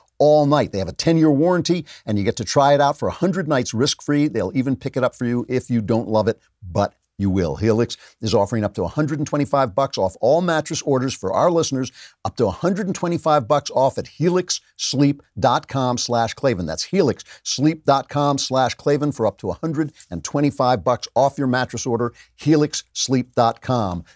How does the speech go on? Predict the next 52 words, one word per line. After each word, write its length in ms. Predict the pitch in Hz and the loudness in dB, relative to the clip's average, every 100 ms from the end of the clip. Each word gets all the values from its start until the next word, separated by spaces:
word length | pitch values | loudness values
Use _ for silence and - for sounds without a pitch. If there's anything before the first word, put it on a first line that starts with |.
| _ | _
slash 460 | - 117 117 113 - _ | -6 0 0 0 -6 _
Klavan. 400 | - - 147 143 | -4 2 4 2
And 160 | 139 98 | -2 -6
you 60 | 95 | -6
can 100 | 98 | -2
lie 260 | 104 135 | 0 2
awake 300 | 135 135 127 | 2 2 2
all 100 | 135 | 2
night 220 | 131 135 | 2 0
if 100 | 131 | 0
you 80 | 123 | -2
want 160 | 127 135 | -4 -4
to, 80 | 143 | -4
like 240 | 123 117 | -4 -2
me, 220 | 143 147 | -2 -2
and 200 | 131 90 | -2 -6
just 220 | - 147 - | -6 -8 -4
ask 260 | 185 160 | -4 -4
yourself, 280 | 107 - - | -8 -10 -12
"How 60 | - | -12
do 80 | 254 | -12
you 60 | |
spell 260 | - - 208 | -12 -10 -12
Klavan?" 320 | - 85 - - - | -10 -12 -12 -20 -20
It's 160 | - - | -12 -12
K 300 | - 123 127 - - | -2 0 0 -4 -4
L 180 | 120 127 | 0 2
A 140 | 123 123 | 2 0
V 180 | 113 113 - - _ _ _ - | -2 -6 -6 -16 _ _ _ -8
A. 40 | - _ _ | -8 _ _
<laughs> 0 | |
There 380 | - - 622 170 | -6 -6 -6 -6
are 40 | - | -6
no 400 | 156 175 - - - | -4 -4 -2 -4 -4
E's 400 | - 208 196 160 - 190 202 | -4 2 2 0 -4 -10 -6
in 160 | 143 | -2
Klavan. 480 | 135 - 151 139 135 - - | -2 2 2 2 0 -4 -4
I 120 | 113 | -2
just 180 | 120 120 | -2 -2
make 180 | 113 113 | -2 -2
it 60 | |
look 260 | 104 92 90 _ - | -2 -4 -4 _ -6
this 280 | 101 95 | -4 -4
incredibly 600 | - 101 92 113 107 104 104 | -4 -8 -2 -2 0 -4 0
easy. 340 | 131 110 98 - - - _ _ _ _ - | 2 2 -2 -6 -20 -20 _ _ _ _ 0
Here's 180 | 269 | 0
the 80 | 190 | 0
thing 240 | - 135 90 | 0 0 0
about 240 | 78 87 | -2 -2
what 140 | 98 | -4
Tarantino 500 | - 107 98 - 92 | -4 -2 -2 -4 -6
said. 300 | 87 - 95 | -6 -8 -14